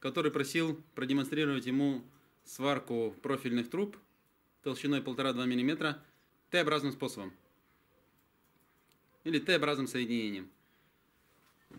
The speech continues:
Что сейчас я, в принципе, и хочу показать. Варить буду неповоротные стыки. У меня будет, получается, нижний, потолок и два вертикала. Для этого сейчас прихвачу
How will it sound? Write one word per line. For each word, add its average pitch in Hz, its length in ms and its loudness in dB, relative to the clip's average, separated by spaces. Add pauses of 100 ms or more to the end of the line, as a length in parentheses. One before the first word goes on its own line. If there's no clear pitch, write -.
(120)
Что - 240 2
сейчас 170 300 2
я, 160 160 4 (160)
в - 40 -20
принципе, 156 300 0
и 131 60 2
хочу 135 200 -6
показать. 139 400 0 (840)
Варить 156 280 2
буду 135 320 2 (160)
неповоротные 135 640 2
стыки. 185 460 0 (540)
У 131 60 -4
меня 127 160 0
будет, 117 260 -2 (160)
получается, 117 600 -2
нижний, 190 520 2 (280)
потолок 165 480 0 (440)
и 185 80 0
два 151 140 4
вертикала. 113 580 -2 (2250)
Для 143 200 4
этого 139 180 0
сейчас 139 240 0
прихвачу 131 440 0